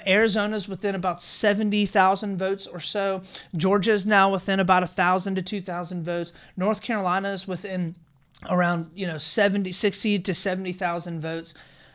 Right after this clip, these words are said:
I mean, it is like everywhere is just an absolute nail biter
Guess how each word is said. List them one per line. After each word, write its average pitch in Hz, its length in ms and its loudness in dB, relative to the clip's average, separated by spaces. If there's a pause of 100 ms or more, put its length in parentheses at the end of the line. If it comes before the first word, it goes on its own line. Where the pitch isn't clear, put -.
(120)
I 214 40 2
mean, 196 180 4
it 262 220 -4
is 226 180 0
like 180 240 4 (100)
everywhere 202 680 2
is 170 260 -4
just 170 220 -4
an 165 180 -4
absolute 170 560 -2
nail 160 420 0
biter 117 380 -6